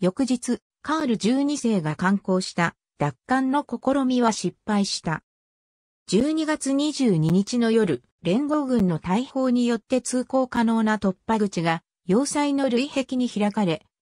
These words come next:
水堀が寒さで凍結し、大規模な攻撃が迫ると、カール十二世は、捕獲を免れるべく三名の従者と共に行為された、要塞から逃れた。そして小さなヨットに乗って、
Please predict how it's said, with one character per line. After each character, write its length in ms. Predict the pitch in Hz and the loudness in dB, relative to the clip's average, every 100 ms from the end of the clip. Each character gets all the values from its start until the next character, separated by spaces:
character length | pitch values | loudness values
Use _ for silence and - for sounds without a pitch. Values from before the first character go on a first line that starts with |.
| - | -6
水 300 | 165 160 240 | -4 -2 0
堀 260 | 269 254 240 | 0 0 0
が 160 | 226 - _ | 0 -4 _
寒 260 | - 294 320 | -4 -2 -2
さ 160 | - 196 | 0 0
で 100 | 180 | 0
凍 220 | 185 208 | 0 0
結 320 | - 220 185 | -2 -4 -4
し、 280 | - 180 - _ _ | -2 -2 -2 _ _
大 200 | 196 294 | 0 0
規 180 | - 311 | -2 -2
模 100 | 285 | 0
な 160 | 220 185 | 0 -2
攻 240 | 202 247 | 0 0
撃 280 | 254 247 240 | 0 0 0
が 140 | 233 | 0
迫 300 | - 190 208 | 0 0 2
る 120 | 202 | 0
と、 240 | 180 165 - _ _ | 0 -4 -4 _ _
カ 200 | 254 269 | -2 0
ー 60 | 220 | 0
ル 80 | |
十 220 | 190 180 240 | 2 2 4
二 160 | 240 | 2
世 220 | 240 180 | 2 0
は、 200 | 156 156 - _ _ | 0 -2 -6 _ _
捕 140 | - | -2
獲 320 | 180 269 285 285 | -2 0 0 0
を 60 | |
免 280 | 262 247 247 | 2 0 0
れ 220 | 294 311 | 0 -2
る 100 | 285 | -2
べ 120 | 220 | -2
く 100 | - | -4
三 320 | - 240 254 233 | -4 -2 0 2
名 180 | 208 | 2
の 140 | 175 160 | 2 0
従 200 | 214 240 | -2 -2
者 180 | - 190 | -2 -2
と 120 | 160 | -2
共 300 | 170 165 185 | -2 0 0
に 140 | 190 | 0
行 300 | - 233 233 | -2 0 2
為 60 | 208 | 2
さ 160 | - | -2
れ 80 | 165 | -4
た、 240 | - 151 - _ - | 0 -2 -4 _ -4
要 240 | 165 185 | 0 0
塞 260 | 254 269 262 | 0 -4 -2
か 160 | 254 | -2
ら 100 | 240 | 0
逃 260 | 220 202 208 | 2 2 0
れ 100 | 160 | -2
た。 240 | - 117 - _ _ _ _ _ _ _ | -6 -12 -14 _ _ _ _ _ _ _
そ 180 | - 233 | -6 -4
し 120 | 233 | -4
て 120 | - 320 | -4 -6
小 300 | - 339 330 | -2 -2 0
さ 160 | 269 | 0
な 140 | 202 190 | 2 2
ヨ 160 | 214 | 0
ッ 40 | - | -2
ト 120 | 214 | 0
に 140 | 180 170 | 0 0
乗 100 | 160 | -2
っ 60 | |
て、 320 | - 170 160 | -4 -2 -2